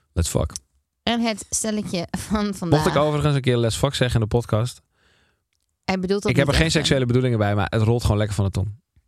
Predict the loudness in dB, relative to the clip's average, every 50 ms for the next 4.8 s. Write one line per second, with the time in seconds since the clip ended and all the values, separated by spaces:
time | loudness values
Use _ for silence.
0 | _ _ _ _ _ _ _ _ _ _ _ _ _ -16 -14 -14 -14 -18 -18 -20
1 | -20 -6 _ -2 0 2 2 2 2 0 0 0 0 0 0 0 2 2 2 0
2 | 0 0 0 0 0 0 0 -4 -2 _ -2 0 0 -2 -2 -2 -2 -2 -2 -2
3 | 0 0 0 0 -2 -2 -4 -6 -8 -8 -12 -12 -14 -14 -20 -20 -20 -18 -16 -16
4 | -16 -16 -16 -16 -16 -18 -18 -20 -20 -20 -20 -20 -20 -20 -20